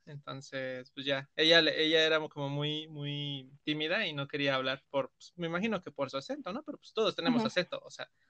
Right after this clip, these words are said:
Speaker 1: nadie se salva. <laughs>
Speaker 2: <laughs>
Speaker 1: Y, pues, nada, o sea, ya, eh, primero jugamos todos juntos, conocíamos, teníamos una bolita, yo creo, como de siete personas, y ya
Speaker 2: Ujú.
Speaker 1: después, este, empezamos a hablar como que nada más ella y yo, ¿no? Porque, pues, éramos los que nos quedamos hasta el final,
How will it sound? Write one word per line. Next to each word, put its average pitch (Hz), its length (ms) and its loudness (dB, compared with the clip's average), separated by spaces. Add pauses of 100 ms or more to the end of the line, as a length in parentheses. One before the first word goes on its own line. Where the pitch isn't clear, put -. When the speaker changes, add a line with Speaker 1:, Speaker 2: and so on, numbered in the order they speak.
(220)
Speaker 1:
nadie 170 220 2
se 127 80 -8
salva. 143 260 -4 (220)
<laughs> - 420 4 (400)
Speaker 2:
<laughs> 254 160 8
Speaker 1:
Y, 127 880 -2
pues, 143 220 -4
nada, 359 300 0
o - 40 2
sea, 175 120 0 (180)
ya, 156 400 4
eh, - 640 -16
primero 185 320 2
jugamos 170 520 2
todos 170 280 2
juntos, 170 380 -6
conocíamos, 160 520 -6
teníamos 160 360 0
una 165 120 -2
bolita, 143 320 -2
yo 151 120 -2
creo, 156 160 -4
como 151 260 -8
de 123 100 -4
siete 151 280 -6
personas, 156 580 -6 (500)
y 147 100 -2
ya 147 100 8
Speaker 2:
Ujú. - 0 -
Speaker 1:
después, 151 400 -2
este, 147 260 -8
empezamos 147 440 -4
a 151 60 2
hablar 147 180 2
como 143 180 -6
que - 100 -10
nada 139 100 0
más 143 200 -2
ella 143 180 0
y 131 60 -2
yo, 143 160 0
¿no? 180 160 -6
Porque, 139 220 -10
pues, - 140 -12
éramos 143 260 0
los 123 140 -10
que 131 100 -16
nos 131 120 -14
quedamos 147 340 -2
hasta 135 200 -10
el 123 60 -18
final, 156 300 -10